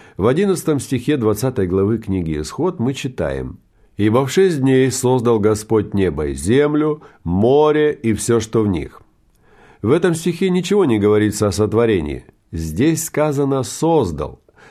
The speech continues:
Бог берёт то, что уже сотворено, и в течение шести дней не творит, а восстанавливает. Он трудится с материей,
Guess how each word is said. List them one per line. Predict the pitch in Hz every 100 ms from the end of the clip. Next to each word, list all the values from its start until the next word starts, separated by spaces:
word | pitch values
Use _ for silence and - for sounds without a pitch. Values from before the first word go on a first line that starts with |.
| -
Бог | 73 76 107 110
берёт | 113 123 131 -
то, | 131 131
что | 127 131 131
уже | 120 127
сотворено, | 123 113 117 123 135 147 104 69 - _ _ _
и | 85
в | 82
течение | 104 101 131 139 131
шести | - 113 - 131
дней | 104 131 131
не | 107 113 120
творит, | 107 107 107 170 - - _ _ _ -
а | 101 101 98 _ _
восстанавливает. | 78 95 82 - 92 87 107 104 82 69 73 78 - - - -
Он | 139 160 147
трудится | 143 165 160 151 151
с | -
материей, | 139 135 131 147 156 156 151 151 147